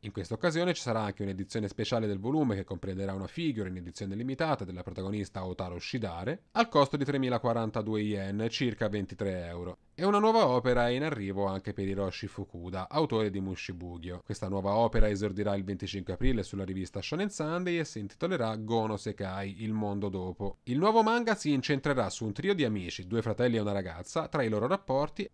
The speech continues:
e un inaspettato incidente. E poi ci sono nuovi anime che andranno ad arricchire il catalogo anime di Netflix proprio in questo mese di aprile, dopo aver visto un marzo incandescente.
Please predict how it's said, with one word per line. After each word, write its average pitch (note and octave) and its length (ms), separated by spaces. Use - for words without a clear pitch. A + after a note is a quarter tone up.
e F3+ 140
un F3+ 200
inaspettato F#3 720
incidente. F2+ 680
E G3 140
poi F3 200
ci F#3+ 100
sono C3+ 220
nuovi A#2+ 360
anime A2 420
che - 100
andranno G#2 440
ad G2 60
arricchire G2+ 680
il F#2 300
catalogo G2+ 480
anime G#2 260
di G#3+ 140
Netflix E3 760
proprio G2+ 340
in F2 120
questo G2 340
mese G2 260
di F2+ 120
aprile, B2 360
dopo G2+ 220
aver G2 240
visto G2 320
un F#2+ 160
marzo G#2+ 320
incandescente. F#2+ 1080